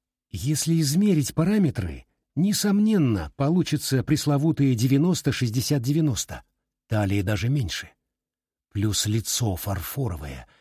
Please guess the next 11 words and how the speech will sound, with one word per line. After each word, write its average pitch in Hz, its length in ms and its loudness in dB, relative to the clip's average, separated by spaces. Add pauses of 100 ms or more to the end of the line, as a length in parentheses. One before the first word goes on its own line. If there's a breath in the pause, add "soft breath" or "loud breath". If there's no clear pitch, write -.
(240 soft breath)
черты 127 480 -2
точёные, 101 800 -4 (280 soft breath)
волосы 120 640 -2
золотистые, 98 840 -4 (380)
губы 98 520 -4
соблазнительно 123 800 0
пухлые. - 500 -12 (540)
Студенты 110 600 0
застывали 113 540 0
соляными 113 480 0
столпами. 101 800 -6